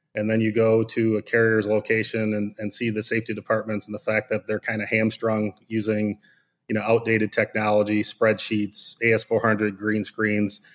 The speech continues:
and they're not able to consume all the data that's coming out of the truck that if they could and, and were, would give them a lot of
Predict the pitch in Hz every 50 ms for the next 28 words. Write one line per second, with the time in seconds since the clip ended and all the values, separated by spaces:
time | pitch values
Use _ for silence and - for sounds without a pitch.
0 | - _ _ _ _ _ _ - - 110 107 107 107 98 104 117 120 123 123 123
1 | 120 117 120 117 113 113 113 - 117 113 110 110 104 - 117 113 110 - 127 127
2 | 120 113 113 110 107 110 98 110 110 110 110 104 107 104 - - - 120 113 113
3 | 110 107 101 101 104 107 - - 113 110 107 - 110 107 107 101 - - 107 98
4 | - - 139 131 123 113 104 104 101 _ - 113 110 107 107 _ - - 107 107
5 | 110 120 127 120 117 107 104 104 - - - _ _ _ _ _ - 110 107 104
6 | 120 113 110 117 110 110 104 107 107 107 107 107 104 - -